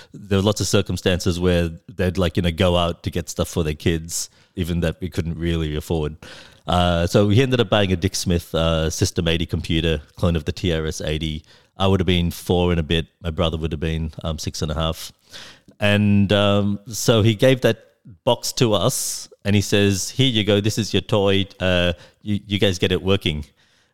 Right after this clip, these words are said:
Uh, so Ryan, my brother, he's, uh, you know, very cluey since a young age.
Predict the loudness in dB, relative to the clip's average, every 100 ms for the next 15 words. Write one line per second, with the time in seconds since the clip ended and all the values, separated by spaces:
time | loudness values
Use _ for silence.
0 | -4 0 2 2 2 2 0 0 0 2
1 | 4 2 -2 -2 0 2 2 2 0 -2
2 | -4 0 2 2 2 2 0 2 0 0
3 | -2 -6 -4 -2 -2 0 0 0 -2 -4
4 | -2 2 2 0 -4 -4 -4 -2 0 0
5 | 0 -2 -2 -4